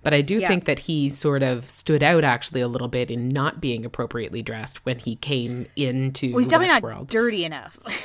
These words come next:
Speaker 2: for
Speaker 1: Yeah, for
Speaker 2: one.
Speaker 1: sure.
Speaker 2: <laughs> Like,
Speaker 1: And he, I
Speaker 2: yeah.
Speaker 1: mean, he came into Westworld in the middle of the desert, in the middle of nowhere,
Speaker 2: Yes.
Speaker 1: rather than in town.
Speaker 2: Yes.
Speaker 1: So there's a difference
Speaker 2: Where he knows
Speaker 1: there
Speaker 2: he's
Speaker 1: also.
Speaker 2: not gonna run into anyone. Yeah,
Speaker 1: Yes.
Speaker 2: exactly.
Speaker 1: But, I mean, like, so we have seen both Bernard and,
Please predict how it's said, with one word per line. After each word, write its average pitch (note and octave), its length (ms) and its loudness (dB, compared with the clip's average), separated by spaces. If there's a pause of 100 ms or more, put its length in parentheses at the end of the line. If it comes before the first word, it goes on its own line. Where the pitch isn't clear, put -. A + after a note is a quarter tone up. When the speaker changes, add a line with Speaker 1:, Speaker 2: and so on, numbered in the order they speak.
(240)
Speaker 2:
for - 140 4
Speaker 1:
Yeah, G#3 280 8
for A#3 140 -2
Speaker 2:
one. F#3 80 8
Speaker 1:
sure. D3+ 320 2
Speaker 2:
<laughs> - 40 -12
Like, G#3 220 -2
Speaker 1:
And A#3+ 260 8
he, G#3+ 240 8
I - 40 8
Speaker 2:
yeah. F#3+ 60 6
Speaker 1:
mean, G3 140 8
he G#3 120 6
came G#3 320 6
into F3 640 4
Westworld D3 560 2
in C#3 120 4
the C#3 40 4
middle C#3 220 2
of B2+ 120 -2
the C3 80 -2
desert, C3 340 0
in A2+ 120 -4
the B2+ 60 -2
middle B2+ 180 0
of A#2+ 80 -2
nowhere, B2+ 300 0
Speaker 2:
Yes. A2+ 80 -8
Speaker 1:
rather A#2 240 -4
than A#2 160 -4
in A2+ 140 -4
town. A#2+ 380 -4
Speaker 2:
Yes. C3 100 -8
Speaker 1:
So C#3 120 2
there's C#3 220 0
a C3+ 60 2
difference C3 180 0
Speaker 2:
Where - 100 -2
he E3+ 60 -2
knows B2 240 -2
Speaker 1:
there - 80 -6
Speaker 2:
he's - 80 -4
Speaker 1:
also. E3 60 -4
Speaker 2:
not - 80 -6
gonna D#3 120 -8
run D#3 140 -12
into D#3 160 -14
anyone. D3+ 460 -14
Yeah, E3 160 -4
Speaker 1:
Yes. C3+ 260 2
Speaker 2:
exactly. - 320 -12
Speaker 1:
But, E3 380 4
I F3 80 0
mean, C#3+ 160 2
like, C#3 160 0
so D3 120 -2
we D3 200 0
have D3+ 200 -2
seen B2+ 440 -2
both C#3 240 0
Bernard C3 520 2
and, C3 600 0